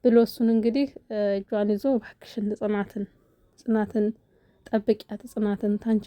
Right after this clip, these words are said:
በላይ የሚጠብቃትና ታንቺ በላይ እንትን የሚላት፣ የሚያዝንላት የለም» ብሎ «ምንድን ነው ነገሩ? ምን ተፈጥሮ ነው? ንገረኝ ኪራ»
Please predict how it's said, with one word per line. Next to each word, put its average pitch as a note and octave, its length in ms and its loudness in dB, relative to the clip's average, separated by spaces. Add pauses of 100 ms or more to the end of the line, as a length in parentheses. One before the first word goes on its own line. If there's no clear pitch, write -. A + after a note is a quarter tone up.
በላይ G#3 260 2
የሚጠብቃትና G#3 760 -2
ታንቺ G#3 320 -4
በላይ G3+ 220 0
እንትን G3+ 240 -2
የሚላት፣ G3 380 -4
የሚያዝንላት G3 680 0
የለም» G3 360 -2
ብሎ G#3 140 2 (500)
«ምንድን F4 380 8
ነው C4+ 160 4
ነገሩ? A#3 420 2
ምን B3+ 220 6
ተፈጥሮ A#3 420 -6
ነው? G#3 120 -2
ንገረኝ A3+ 420 0
ኪራ» - 220 -8